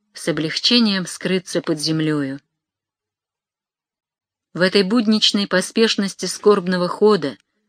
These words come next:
в орлиной высоте и тишине степи,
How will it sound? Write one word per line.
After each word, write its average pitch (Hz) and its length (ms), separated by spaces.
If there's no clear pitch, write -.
в 151 140
орлиной 240 500
высоте 214 800
и 156 100
тишине 175 480
степи, 185 720